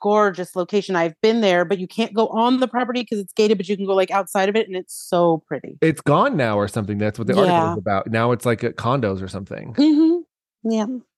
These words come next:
Speaker 2: Mm, oh, now it's nothing because they got, like, six feet of snow. <laughs>
Speaker 1: Well, that too. My goodness
Speaker 2: <sighs>
Speaker 1: gracious.
Speaker 2: Yeah. Uh, jumping into hot topics today. Whoo, this came out of nowhere. Not really nowhere, but
Speaker 1: I
Speaker 2: it's
Speaker 1: mean,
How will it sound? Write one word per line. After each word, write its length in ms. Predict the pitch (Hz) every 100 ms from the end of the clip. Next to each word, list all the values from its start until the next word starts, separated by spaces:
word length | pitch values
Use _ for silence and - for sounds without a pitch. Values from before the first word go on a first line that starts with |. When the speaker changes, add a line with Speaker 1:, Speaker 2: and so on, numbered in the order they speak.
| -
Speaker 2:
Mm, 160 | 101 95
oh, 160 | 110
now 260 | 107 113 123
it's 160 | 107 107
nothing 280 | 127 131
because 200 | 104 104
they 100 | 104
got, 160 | 107 120
like, 220 | 110 101
six 360 | - - 123 -
feet 160 | 127 107
of 100 | 101
snow. 800 | - 113 131 110 98 120 113 143
<laughs> 40 |
Speaker 1:
Well, 500 | 123 190 214 185 175
that 280 | 165 214 196 -
too. 400 | - 196 226 127
My 160 | 139 143
goodness 520 | 151 220 120 95 90 -
Speaker 2:
<sighs> 100 | -
Speaker 1:
gracious. 720 | 240 262 240 - - - - _ _ -
Speaker 2:
Yeah. 240 | 98 98 104 _ _
Uh, 280 | 135 135 139
jumping 500 | 131 120 175 202 202
into 260 | 180 175 151
hot 340 | - 139 -
topics 600 | - 160 185 139 117 -
today. 640 | - 120 110 107 104 104 92 -
Whoo, 560 | 349 403 403 403 381
this 220 | 202 190 196
came 220 | 156 147
out 160 | 123
of 80 | 113
nowhere. 580 | 113 131 180 208 196 185
Not 220 | 139 120
really 180 | 107 104
nowhere, 460 | 98 104 98 95 101
but 120 | -
Speaker 1:
I 100 |
Speaker 2:
it's 60 |
Speaker 1:
mean, 20 | 330